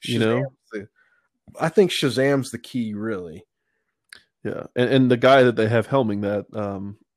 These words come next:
Speaker 1: I, f-, I forget his name, but, like, that dude is a passionate director, like,
Speaker 2: Yeah.
Speaker 1: with, as far as creating.
Speaker 2: Yeah.
Speaker 1: Um,
Speaker 2: That
Speaker 1: so,
Speaker 2: movie
Speaker 1: like
Speaker 2: super fun.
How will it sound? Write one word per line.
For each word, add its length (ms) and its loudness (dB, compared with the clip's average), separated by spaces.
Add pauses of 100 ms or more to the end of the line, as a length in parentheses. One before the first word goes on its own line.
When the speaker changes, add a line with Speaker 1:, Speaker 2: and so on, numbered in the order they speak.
(280)
Speaker 1:
I, 60 -10
f-, 140 -12
I 80 -2
forget 240 -4
his 120 -8
name, 300 0
but, 160 -4 (960)
like, 260 -6 (180)
that 180 0
dude 380 0 (100)
is 380 -2
a 220 -4 (120)
passionate 480 -4
director, 720 -4
like, 200 -6 (140)
Speaker 2:
Yeah. 100 -8
Speaker 1:
with, 220 -4
as 120 -4
far 120 4
as 100 -2
creating. 540 -2 (320)
Speaker 2:
Yeah. 220 -12 (480)
Speaker 1:
Um, 460 -10
Speaker 2:
That 140 2
Speaker 1:
so, 160 6
Speaker 2:
movie 180 4
Speaker 1:
like 80 -2 (400)
Speaker 2:
super 380 -12
fun. 400 -14